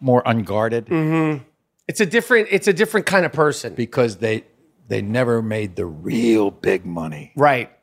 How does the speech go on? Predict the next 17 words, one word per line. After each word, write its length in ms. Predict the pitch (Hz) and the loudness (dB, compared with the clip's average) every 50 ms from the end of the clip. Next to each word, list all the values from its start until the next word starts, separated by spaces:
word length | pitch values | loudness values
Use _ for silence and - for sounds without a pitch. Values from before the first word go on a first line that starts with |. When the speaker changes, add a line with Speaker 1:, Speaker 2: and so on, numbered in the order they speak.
| _ | _
Speaker 2:
And 140 | - 175 190 196 | 0 2 4 4
there's 120 | 190 170 | 4 4
not 200 | 208 196 202 - | 2 2 2 2
that 140 | 208 185 175 - | 0 0 0 0
A 240 | - 170 180 185 185 | 0 2 2 4 4
A 80 | 180 180 | 4 2
U. 340 | 175 165 170 180 180 175 170 | 2 0 0 2 2 2 2
There's 180 | 165 156 147 | 2 2 2
not, 160 | 175 180 - | 0 0 2
like, 220 | 165 165 160 - - - - _ _ | 2 0 0 -2 -6 -18 -20 _ _
he's 200 | - 190 196 175 | -4 -2 -2 0
been 180 | 147 190 190 160 | 2 2 2 2
famous 420 | - - 190 190 185 185 175 180 | 2 2 2 4 4 2 0 0
since 200 | - 202 - - | 0 -2 -2 -2
he's 160 | - 165 135 | -4 -6 -6
thirteen. 680 | - - - 196 180 175 180 - 208 190 185 180 185 175 | -2 2 4 4 4 2 0 0 0 2 2 2 0 -2
Speaker 1:
Right. 220 | 101 92 80 67 | -4 -6 -10 -12